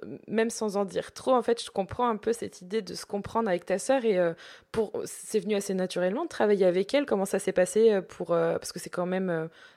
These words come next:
sans être atypique, c'est aussi pareil, euh, beaucoup de personnes me disent, par exemple, « Moi, je pourrais jamais le faire. » Et c-, comment ça se, comment c'est arrivé, en fait, de, de travailler ensemble et, euh,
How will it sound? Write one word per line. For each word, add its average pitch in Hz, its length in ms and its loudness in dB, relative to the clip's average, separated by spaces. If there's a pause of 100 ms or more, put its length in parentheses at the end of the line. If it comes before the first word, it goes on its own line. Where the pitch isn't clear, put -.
(280)
sans 208 280 4
être 208 160 4
atypique, 226 480 0
c'est - 160 -2
aussi 185 320 -6
pareil, 185 500 4
euh, 170 480 6
beaucoup 170 320 -6
de - 60 -6
personnes 208 480 0
me 185 100 -2
disent, 175 220 -8
par 175 100 2
exemple, « 170 280 0
Moi, 190 100 0
je - 80 -8
pourrais 165 200 0
jamais 170 220 0
le 185 80 2
faire. » - 380 0 (500)
Et 190 80 2
c-, - 180 -6
comment 247 220 2
ça 226 160 2
se, 190 380 -2
comment 202 240 0
c'est 233 220 2
arrivé, 185 320 0
en 190 80 0
fait, 170 280 0
de, 156 320 -2
de 160 120 -8
travailler 175 440 0
ensemble 208 540 2
et, 175 160 4
euh, 165 240 0